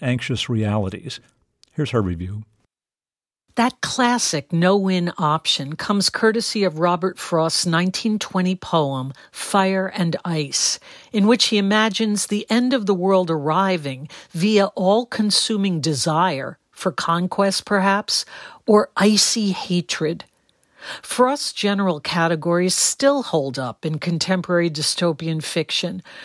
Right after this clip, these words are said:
Speaker 2: whether it's the fever of a pandemic, as in Emily Saint John Mandel's Station Eleven or Ling Ma's Severance, or the sub-zero misogyny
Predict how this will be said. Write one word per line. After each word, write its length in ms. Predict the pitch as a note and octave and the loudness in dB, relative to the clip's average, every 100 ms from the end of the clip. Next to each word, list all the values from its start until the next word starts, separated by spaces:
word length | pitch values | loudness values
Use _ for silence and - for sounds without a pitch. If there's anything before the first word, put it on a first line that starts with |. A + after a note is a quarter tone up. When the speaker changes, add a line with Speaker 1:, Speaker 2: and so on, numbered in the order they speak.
| - | -4
Speaker 2:
whether 260 | G3 G#3 G3+ | 2 6 6
it's 180 | F#3 - | 4 2
the 140 | F#3+ | -2
fever 580 | - - G#3+ A3 A3 G#3+ | -2 -2 0 2 4 4
of 160 | F#3+ E3+ | 2 0
a 80 | |
pandemic, 840 | - - E3+ D#3+ D#3+ F3 C3+ A#2 - - - | -4 -2 -2 0 -2 -2 -4 -12 -18 -20 -6
as 280 | F#3+ F#3+ G3+ | 0 2 2
in 160 | F3+ G3 | 0 0
Emily 320 | G3+ G3 G3+ | 0 0 0
Saint 340 | F3 - F3+ E3 | 0 0 -2 0
John 300 | F3+ E3+ E3+ | 0 0 0
Mandel's 560 | E3 D#3+ E3 D#3+ E3 | -2 0 0 0 0
Station 500 | - - E3 D#3 - | -2 0 0 0 0
Eleven 560 | D3+ C#3+ F3 F#3 F#3+ F#3 - - | -2 0 0 0 -2 -4 -6 -6
or 120 | D3+ | -2
Ling 380 | D#3 D#3+ F3+ F3+ | 0 0 2 2
Ma's 300 | E3+ D#3+ D3+ | 2 2 0
Severance, 800 | - - F3+ F3 G3+ F#3+ F#3 - - - - - | 0 0 -2 0 -2 0 -2 -4 -8 -18 -20 0
or 160 | A3+ | 2
the 120 | G#3+ G#3 | 4 2
sub-zero 1120 | - - A#3 A#3 G#3 F3+ E3 G3+ G3 G3 F#3 | 0 0 0 -2 -2 -4 0 0 2 0 0
misogyny 1040 | E3+ D#3 - F3+ E3+ F#3 - D3+ C3 C3+ | -2 -2 -2 -2 -2 -4 -6 -8 -10 -14